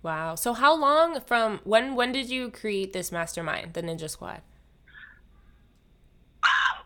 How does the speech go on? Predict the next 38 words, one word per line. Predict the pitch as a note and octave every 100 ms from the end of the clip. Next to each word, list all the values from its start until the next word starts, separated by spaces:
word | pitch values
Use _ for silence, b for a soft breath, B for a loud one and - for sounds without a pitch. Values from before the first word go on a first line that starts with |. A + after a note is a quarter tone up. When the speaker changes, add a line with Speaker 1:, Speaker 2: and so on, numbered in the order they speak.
| - - -
Speaker 2:
so | A3+ G#3+ G3+ -
it | G3 G#3 - - -
came | A#3 A3+
out, | A3 -
let's | F3
see, | -
I | - F#3
launched | G3+ G#3+ - - -
in |
November, | F3 E3+ F3 F3 E3+ D#3 D#3 -
and | E3 E3
then | D#3 E3
we, | - - - _ B B B B B B _ _ -
um, | E3+ D#3+ D3+ D3+ D3 _ - - - - -
and | D#3+ D3+ D3+
so | F3
I | E3+
recruited | E3+ - A#3 A#3 -
people | G3+ F#3+
in | F#3
November, | E3+ E3 D#3 D#3 D3+
and | D#3
then | D#3+ D#3
January | D#3+ D3 D#3+ D#3+ D#3
is |
when | D#3+ D#3
we | D3+ -
started, | D#3 D3 D3+ -
uh, | D3 C#3 B2+ C3+ -
doing | E3 D3+
our | D3
weekly | D#3 - D#3+ D3
hot | C3+ - -
seats. | E3 D3+ - B B - D#3+ D#3+
And | E3 - - - - -
so | F3 E3+
it's | E3+ -
been | - A3 G#3+